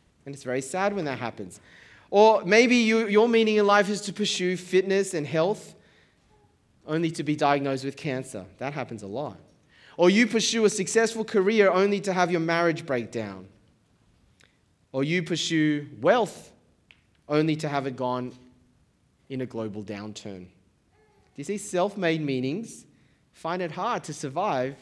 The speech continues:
the twists and turns and the difficulties of life. It's fragile. So the third option, right, there's no meaning or self-made meaning. The third option is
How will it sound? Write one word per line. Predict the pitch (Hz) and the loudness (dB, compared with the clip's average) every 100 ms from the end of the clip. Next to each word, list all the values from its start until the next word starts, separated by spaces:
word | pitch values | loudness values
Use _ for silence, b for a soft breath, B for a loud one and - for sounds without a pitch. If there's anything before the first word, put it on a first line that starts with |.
| - - | -18 -16
the | 135 | -10
twists | 160 151 151 | -8 -8 -8
and | 151 | -10
turns | 139 120 117 120 - _ _ _ | -8 -6 -8 -12 -18 _ _ _
and | 131 131 | -10 -8
the | |
difficulties | 123 117 113 117 113 110 | -6 -8 -10 -8 -8 -8
of | 117 | -8
life. | 170 123 110 | -6 -6 -10
It's | 117 - - _ _ | -16 -18 -20 _ _
fragile. | - 151 135 127 110 90 78 - _ _ _ _ _ b b b b b b b b b b b _ _ | -8 -2 -2 -2 -8 -10 -16 -20 _ _ _ _ _ b b b b b b b b b b b _ _
So | - 226 | 2 6
the | 233 | 6
third | 233 285 370 | 6 6 8
option, | 285 180 - 165 185 349 339 B B B B _ _ _ _ - | 8 6 4 2 2 0 -6 B B B B _ _ _ _ -4
right, | 214 | -2
there's | 180 147 | -2 0
no | 180 226 | 4 4
meaning | 226 220 220 220 214 | 4 4 2 2 -2
or | 170 147 143 139 135 | -2 -2 0 0 -2
self-made | - 220 226 208 190 | 0 2 2 0 2
meaning. | 180 180 180 | 2 0 -2
The | 165 | 0
third | 262 330 | 0 2
option | 226 160 - 165 | 2 0 -2 -2
is | 170 165 | -2 -4